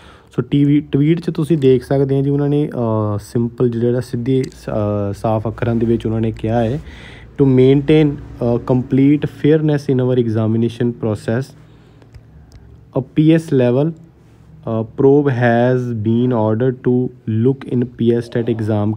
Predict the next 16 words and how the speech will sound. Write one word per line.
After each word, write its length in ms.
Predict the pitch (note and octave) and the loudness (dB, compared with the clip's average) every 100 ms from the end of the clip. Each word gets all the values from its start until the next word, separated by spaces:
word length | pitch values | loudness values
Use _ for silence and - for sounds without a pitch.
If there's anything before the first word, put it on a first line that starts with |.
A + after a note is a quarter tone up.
| A#2 | -2
conducted 400 | G#2+ G#2 - G#2+ | -2 -2 -4 -2
by 240 | G2+ G2+ | -2 -4
third 400 | G#2 - A#2+ B2 | -6 -4 -2 -2
party 440 | B2 A2+ G2+ - G#2+ | -2 -4 -4 -2 0
with 260 | A2 A2 | 0 -2
A 80 | A2 | -6
plus 260 | A2 A#2+ A2+ | -4 -4 -6
plus 440 | - A#2+ - G#2 | -6 -8 -6 -4
nac 500 | G#2 A2 A#2 A2+ G#2 | -2 -2 -4 -6 -4
grade 340 | G#2+ A#2+ D#3 G3 _ _ _ - | 0 0 0 -6 _ _ _ -8
G 340 | A2 A2+ A#2 G2+ | -2 0 0 0
and 220 | F#2+ F#2 | -4 -6
U," 20 | G#2 - | -10 -8
ਠੀਕ 180 | A2+ | -4
ਹੈ 60 | B2+ | -2
ਜੀ। 140 | C#3 | -2